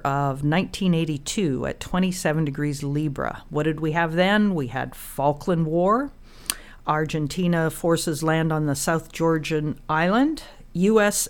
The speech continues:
and France are performing nuclear tests, of course.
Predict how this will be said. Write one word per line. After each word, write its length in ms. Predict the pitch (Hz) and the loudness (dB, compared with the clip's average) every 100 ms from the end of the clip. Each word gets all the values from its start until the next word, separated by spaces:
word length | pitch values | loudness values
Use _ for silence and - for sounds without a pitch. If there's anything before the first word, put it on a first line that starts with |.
| - | -2
and 220 | 165 156 | -2 -2
France 460 | - 175 226 254 156 | 0 2 2 0 -2
are 100 | 143 | -2
performing 640 | 160 160 - 151 147 147 | -4 -4 -2 -2 0 0
nuclear 460 | 156 151 160 147 147 | 0 -2 -4 -4 -6
tests, 640 | 143 151 233 - - - - 143 | -4 -4 -4 -8 -12 -14 -6 -2
of 260 | 131 139 | -2 -4
course. 460 | - 139 226 - | -4 -2 -2 -6